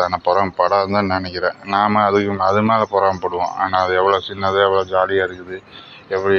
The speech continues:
எந்த ஒரு கஷ்டமும் கிஷ்டம் இல்லாம ஜாலியா பறந்து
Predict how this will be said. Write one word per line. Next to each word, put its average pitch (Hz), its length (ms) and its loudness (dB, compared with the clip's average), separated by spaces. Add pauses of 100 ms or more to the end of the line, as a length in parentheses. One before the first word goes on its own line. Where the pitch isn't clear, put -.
(120)
எந்த 98 180 -2
ஒரு 92 200 0
கஷ்டமும் 98 440 -4
கிஷ்டம் 98 380 -4
இல்லாம 95 360 -4 (680)
ஜாலியா 92 380 2
பறந்து 95 320 0